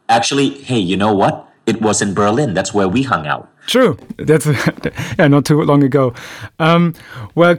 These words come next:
Speaker 2: cool. Like, maybe let me shift gears a bit and let's talk about your book and the concept of conscious engineering. Um, by the way, for everyone who's listening, we're going to do a giveaway of, of Vision's book. We're going to give away five signed copies plus one year access to the,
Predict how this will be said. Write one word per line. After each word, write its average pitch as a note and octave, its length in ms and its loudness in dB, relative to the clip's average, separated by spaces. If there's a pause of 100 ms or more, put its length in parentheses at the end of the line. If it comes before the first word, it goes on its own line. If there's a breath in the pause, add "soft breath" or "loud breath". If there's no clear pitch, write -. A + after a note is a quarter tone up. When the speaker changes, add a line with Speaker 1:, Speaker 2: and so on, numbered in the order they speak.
(160)
Speaker 2:
cool. G3+ 220 2
Like, E3 220 2
maybe G3+ 440 0
let F#3+ 240 0
me F#3 140 0
shift D3 320 -2
gears F3+ 260 0
a D3+ 40 -2
bit D3 140 0
and C#3+ 320 0
let's D#3 200 -2
talk E3+ 240 -4
about D3 200 0
your C3 120 -2
book C#3 240 0
and C3 120 0
the B2 60 -2
concept C3+ 300 -2
of B2 120 -4
conscious C#3+ 320 -2
engineering. C3 640 0 (420 loud breath)
Um, D3+ 300 2
by D#3 120 4
the E3 80 6
way, D#3+ 120 4
for D#3+ 160 0
everyone D3+ 260 2
who's D3+ 120 0
listening, E3 380 2
we're D3 80 0
going D3+ 180 2
to D3+ 120 -4
do D3 340 0
a C#3 80 -2
giveaway E3+ 560 0
of, C#3+ 400 -2
of - 180 -6
Vision's C#3+ 380 -2
book. E3 340 0
We're C#3 100 0
going D3 160 0
to C3 80 -8
give - 300 -6
away C3+ 280 -2
five D3 360 0
signed F3 380 0
copies G3 440 -4
plus - 460 -2
one D3 220 -2
year D3 100 -2
access D3 380 -6
to C#3 380 -2
the, B2+ 420 -2